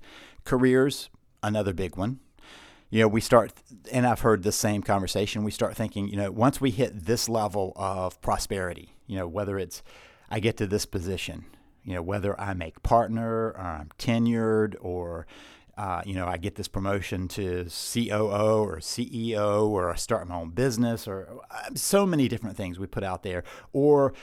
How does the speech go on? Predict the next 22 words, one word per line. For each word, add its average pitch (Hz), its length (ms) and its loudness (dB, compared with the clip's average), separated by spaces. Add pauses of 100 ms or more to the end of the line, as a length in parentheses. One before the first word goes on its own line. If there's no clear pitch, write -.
(120)
you 120 120 4
know, 113 300 4
we 113 120 4
finally 120 380 4
have 117 180 0
our 107 160 4
retirement 101 500 -2
covered 120 640 2
or 117 280 2
we're 107 140 0
finally 117 480 2
able 104 320 -4
to 107 120 -8
easily 98 380 -8
pay 98 180 -6
the 87 80 -10
bills 143 580 4
or 113 140 -2 (180)
whatever 196 560 6
it 120 60 2
is, - 300 -10
right? 120 240 -4